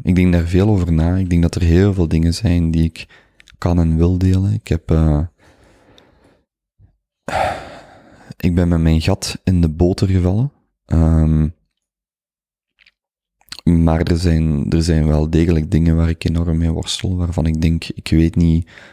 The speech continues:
hoe ik die wil manifesteren, hoe, hoe dat ik die naar buiten wil brengen. Ik denk dat de babbels die ik voer deels, eh, onthullen waar ik mee bezig ben, wat mij beweegt, ehm,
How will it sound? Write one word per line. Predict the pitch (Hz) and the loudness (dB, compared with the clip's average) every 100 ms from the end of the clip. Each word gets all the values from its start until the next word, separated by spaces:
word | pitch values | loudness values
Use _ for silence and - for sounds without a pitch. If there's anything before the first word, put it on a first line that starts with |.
| _ | _
hoe | _ 92 95 | _ 0 2
ik | 85 | 2
die | 82 | 2
wil | 85 80 | 2 2
manifesteren, | 82 82 - - - 85 85 87 82 | 0 -2 -4 -8 -4 0 0 0 0
hoe, | 85 80 - | 0 0 0
hoe | 98 | 0
dat | 85 | 0
ik | 85 | 0
die | 85 | 0
naar | 78 82 | 0 0
buiten | 78 85 - | -2 -2 0
wil | 85 82 | 0 0
brengen. | 85 85 - | 0 0 0
Ik | 87 | 0
denk | 80 82 | 2 0
dat | - - | -2 -4
de | |
babbels | 78 92 85 | -4 -2 0
die | 90 | -2
ik | 78 | -4
voer | - 90 87 87 - | -4 0 0 -2 -6
deels, | 78 80 82 - - | -2 0 0 -4 -4
eh, | - 80 82 85 - - - _ _ _ _ _ _ _ _ _ _ _ _ _ - | -2 0 2 0 -4 -12 -20 _ _ _ _ _ _ _ _ _ _ _ _ _ -4
onthullen | 87 87 - 92 90 82 | -2 0 2 2 2 0
waar | 85 80 76 - - | 0 -2 -2 -10 -8
ik | - - | -6 0
mee | 80 | 0
bezig | 80 78 87 90 | 0 0 0 -2
ben, | 92 90 95 101 110 | 0 -2 -2 -6 -10
wat | - 80 | -6 -2
mij | 82 80 78 80 | 0 2 0 0
beweegt, | 80 78 82 92 - - - - - | -2 0 0 -2 -4 -10 -12 -12 -8
ehm, | - 80 78 76 76 | -2 0 2 0 -2